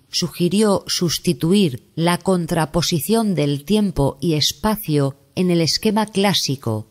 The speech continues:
por la de conservación de la energía y continuo espacio temporal. Tal sugerencia me indujo a definir más detalladamente el otro par de opuestos, causalidad y sincronicidad,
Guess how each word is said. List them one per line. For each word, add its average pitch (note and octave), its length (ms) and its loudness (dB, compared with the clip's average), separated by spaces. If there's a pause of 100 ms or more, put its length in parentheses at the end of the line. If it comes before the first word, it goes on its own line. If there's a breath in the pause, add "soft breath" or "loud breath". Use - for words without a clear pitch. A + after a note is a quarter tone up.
(120)
por F3 200 -2
la D#3+ 160 0
de D#3 280 -2
conservación F3 1000 -2
de D#3+ 100 -2
la D#3 220 -2 (100)
energía D#3 840 -2 (180)
y G#3 100 -4
continuo G3+ 880 0
espacio G3 760 -2
temporal. C#3 760 -2 (600)
Tal G#3+ 200 0
sugerencia E3 1000 0 (180)
me E3+ 120 2
indujo E3+ 580 0
a C3 100 2
definir D#3+ 680 0 (100)
más F#3 380 0
detalladamente F3 1120 0 (160)
el E3+ 160 2
otro A3 340 0
par G#3 240 0
de D#3+ 180 2
opuestos, D3+ 920 -2 (220)
causalidad D3 840 -2 (180)
y A3 380 -4
sincronicidad, F3+ 1160 0